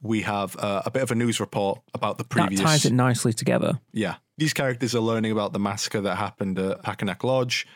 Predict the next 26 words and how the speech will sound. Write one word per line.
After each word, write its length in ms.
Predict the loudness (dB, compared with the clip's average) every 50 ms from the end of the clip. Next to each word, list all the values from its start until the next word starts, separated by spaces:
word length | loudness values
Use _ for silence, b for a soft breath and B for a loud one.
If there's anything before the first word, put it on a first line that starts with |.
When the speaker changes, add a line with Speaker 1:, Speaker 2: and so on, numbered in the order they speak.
| B B -2
Speaker 1:
They're 140 | -2 -2 0
sort 280 | 0 0 0 0 2 0
of 300 | 0 -2 -2 -4 -10 -8 -4
seeing 340 | -4 0 0 2 2 2 0
things, 640 | 0 0 0 0 0 0 0 0 0 -2 -4 -6 -8 -6
shapes, 540 | -4 -2 0 0 0 0 -2 -4 -4 -4 -4
silhouettes, 800 | -2 0 0 0 2 0 0 0 -2 -6 -6 -6 -6 -6 -6 -8 -6 -4
noises. 760 | -2 0 2 2 0 0 0 0 2 4 4 2 2 0 -4 _ _ -2
Speaker 2:
And, 80 | -2 0
and 40 | 2
don't 200 | 4 2 2 2
forget 380 | 0 0 2 2 2 2 0 -2 -6 _ -2
the 80 | -2 0
beautiful 380 | 0 -2 -2 -2 0 0 0
three 260 | 0 2 2 2 2
D 160 | 4 2 2 2
pole. 400 | 2 2 2 4 2 0 -2 -6 -6
Speaker 1:
We 160 | -4 -2 0
get 140 | 0 0 0
a 120 | 0 0 -2
three 300 | -4 -2 -2 0 0 2
D 160 | 2 0 0
pole 500 | 0 0 0 0 2 2 0 0 -2 -6 _ _ -2
in 140 | 0 2
this 120 | 2 2 2
shot. 400 | 0 0 2 2 2 2 4